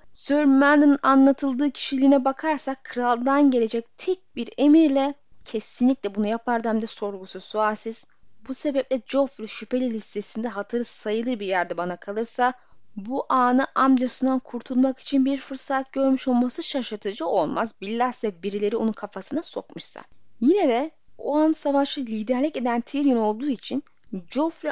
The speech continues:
amcasını savaşın ortasını öldürmeye çalışmanın iyi sonuçlanmayacağını düşünmüş olabilir. Yine de ben buna güvenmezdim tabii ki. Üstad Paysel, Tyrion onun zincirini kırdı, sakalını kesti, onu kara hücrelere attı.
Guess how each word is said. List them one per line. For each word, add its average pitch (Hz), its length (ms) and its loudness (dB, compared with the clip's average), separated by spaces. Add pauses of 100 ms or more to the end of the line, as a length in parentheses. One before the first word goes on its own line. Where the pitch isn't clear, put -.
(100)
amcasını 247 540 0
savaşın 269 560 -2
ortasını 247 480 -2
öldürmeye 240 520 2
çalışmanın 247 580 -2
iyi 240 180 -4
sonuçlanmayacağını 233 960 0
düşünmüş 233 420 -4
olabilir. 214 500 -6
Yine 196 220 -4
de 190 100 -6
ben 185 200 -4
buna 202 100 -6
güvenmezdim 170 800 -8
tabii - 280 -20
ki. - 220 -10 (640)
Üstad 254 460 -4
Paysel, 214 560 -6 (400)
Tyrion 330 560 0
onun 320 260 6
zincirini 269 560 6
kırdı, 269 480 -2
sakalını 202 580 -2
kesti, 208 580 -8
onu 208 200 -4
kara 208 360 -8
hücrelere 185 480 -6
attı. 180 400 -10